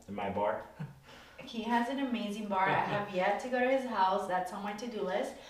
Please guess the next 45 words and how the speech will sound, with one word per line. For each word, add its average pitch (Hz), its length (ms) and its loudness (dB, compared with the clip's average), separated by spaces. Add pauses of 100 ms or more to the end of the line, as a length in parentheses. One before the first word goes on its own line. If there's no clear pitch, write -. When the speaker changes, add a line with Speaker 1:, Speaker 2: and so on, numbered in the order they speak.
(300)
Speaker 2:
But, - 320 0
um, 175 500 0 (360)
just 214 220 -4
what 233 220 0
you 196 100 -2
posted 208 420 -2
on 202 180 4
the 175 160 4
internet 190 640 -4
and 180 100 -4
when 175 140 -6
you, 185 120 -10 (260)
the 185 60 -6
videos 180 280 -2
that 180 160 0
you've 185 160 -6
sent 175 400 -8
me, 214 300 -8
Speaker 1:
Yeah. 185 200 -2
Speaker 2:
his 214 280 0 (180)
collection 202 720 -2
of 220 120 -4
tequila, 196 480 -4
you 220 100 -4
guys, 233 440 4 (480)
I 208 60 -2
don't 269 100 0
know 302 80 2
how 240 260 6
this 202 120 2
guy's 185 240 0
not 190 180 -2
sponsored 185 440 -4
by 175 120 0
anybody. 165 760 -2
<laughs> - 80 -2
Speaker 1:
Not - 360 4
yet. - 160 4 (400)
Speaker 2:
Like, 143 260 2
not 233 380 6
yet. - 280 6 (380)
Seriously, 220 420 2
'cause 208 240 -4
his 269 360 4
tequila 226 400 2